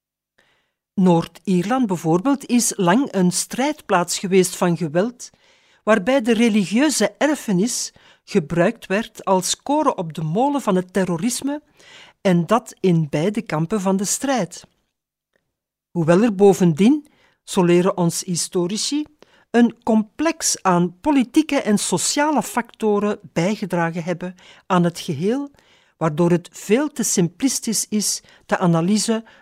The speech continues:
uitsluitend te baseren op religie. Wat moeten we zeggen over dit kwaadaardig aspect van het christendom?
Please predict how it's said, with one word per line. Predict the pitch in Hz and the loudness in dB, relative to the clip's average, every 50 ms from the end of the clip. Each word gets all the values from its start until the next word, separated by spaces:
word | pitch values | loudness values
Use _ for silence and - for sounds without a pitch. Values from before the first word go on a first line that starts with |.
| _ | _
uitsluitend | - 180 165 160 - - - - 208 220 254 269 262 - 220 208 208 - - - | -2 0 0 0 0 -4 -6 -2 0 0 0 0 0 0 0 0 0 0 -4 -6
te | - 175 | -6 -4
baseren | 156 165 156 - 185 180 180 180 175 180 170 165 - | -2 -2 -4 0 2 2 2 2 2 0 -2 -2 -2
op | - 175 175 - - | -6 -8 -8 -8 -18
religie. | - - 175 165 180 226 202 - 175 156 147 143 _ _ _ _ _ _ _ _ _ _ _ _ _ _ _ _ _ _ _ _ _ _ _ _ _ _ _ _ _ _ _ _ _ _ - - - - - - _ _ _ _ _ _ | -8 -6 -6 -4 -4 -6 -6 -4 -4 -6 -6 -8 _ _ _ _ _ _ _ _ _ _ _ _ _ _ _ _ _ _ _ _ _ _ _ _ _ _ _ _ _ _ _ _ _ _ -20 -20 -20 -20 -20 -20 _ _ _ _ _ _
Wat | - 294 320 - - | 0 0 0 2 4
moeten | 339 349 - - 226 | 2 2 2 2 0
we | 220 | 0
zeggen | 175 - 233 277 269 - 277 - - | 0 4 2 2 2 2 -2 -4 2
over | - 233 226 214 185 208 185 - | 4 4 4 4 4 0 0 2
dit | 202 185 - - | 0 -2 -2 -2
kwaadaardig | - - 185 175 170 151 190 190 214 226 214 202 190 - - | -4 -2 -2 -2 -2 0 2 2 2 2 0 -2 -4 -4 -4
aspect | - 175 151 - - - - 226 226 - - | -8 -8 -6 -6 -8 -6 -6 -8 -8 -8 -16
van | - - 165 | -8 -4 -4
het | 156 156 - - | -4 -4 -6 -10
christendom? | - - 180 - - - 185 170 156 160 143 143 147 | -10 -8 -6 -6 -4 -4 -4 -4 -4 -4 -6 -8 -10